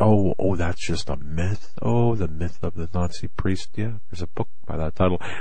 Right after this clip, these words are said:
Now, you know, read the research done by Peter Levenda. I recommend every one of his books, including his, really,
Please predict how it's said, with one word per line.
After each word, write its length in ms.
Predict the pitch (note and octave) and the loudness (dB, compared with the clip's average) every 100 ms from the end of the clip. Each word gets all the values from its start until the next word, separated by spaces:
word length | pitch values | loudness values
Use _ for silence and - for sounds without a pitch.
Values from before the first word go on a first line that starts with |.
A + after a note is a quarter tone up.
| - | 2
Now, 140 | C3+ - | 2 2
you 100 | A2+ | 2
know, 120 | A2+ - | 0 0
read 380 | G#2 B2+ F3+ G2+ - | 2 4 4 2 0
the 120 | F2+ | 2
research 440 | G2 - D2 - | 2 0 -2 -2
done 180 | D#2+ D2 | -2 -2
by 120 | D2 | -2
Peter 240 | - D#2 E2+ | -2 -4 -2
Levenda. 480 | D#2 D2+ D2+ D2+ - - - - - - - | -2 -2 -2 -2 -2 -4 -4 -4 -4 -4 0
I 80 | |
recommend 480 | G#2 G2+ - F#2 E2+ | 4 4 4 4 4
every 180 | F2 F2+ | 4 2
one 160 | E2+ E2+ | 2 2
of 100 | E2 | 2
his 100 | D#2+ | 2
books, 280 | G2 F#2 | 0 0
including 420 | F#2 - A2+ F#2+ D#2+ | -2 0 2 2 2
his, 440 | F2 E2+ D#2 - | 2 2 0 -2
really, 400 | - G#2 F2 C#2+ | 0 2 4 2